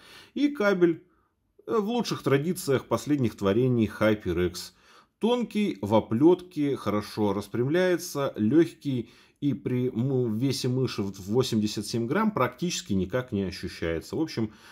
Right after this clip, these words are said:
респект, и о кабеле по большому счёту больше и говорить нечего.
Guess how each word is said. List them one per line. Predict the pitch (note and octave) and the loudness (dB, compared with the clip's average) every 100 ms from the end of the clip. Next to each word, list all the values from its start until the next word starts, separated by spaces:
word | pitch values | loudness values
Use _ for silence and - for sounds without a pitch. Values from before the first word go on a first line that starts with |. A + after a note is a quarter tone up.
| - | -2
респект, | B2 C#3 C#3+ F#3+ G3+ - | 2 2 2 0 0 0
и | G2 | -2
о | |
кабеле | F2+ C3 B2+ F#2 | 0 -2 0 0
по | E2+ C2 | -2 -4
большому | F2+ - G2+ | -6 -4 -6
счёту | D#2+ A2+ G#2+ E2 - - - | -4 -6 -6 -8 -12 -20 -4
больше | G2+ G#2 - | -2 -2 -6
и | |
говорить | D#2+ E2+ G#2 G#2 - - - | -2 2 2 -2 -14 -20 -2
нечего. | G2 F#2 - - | 2 2 0 -14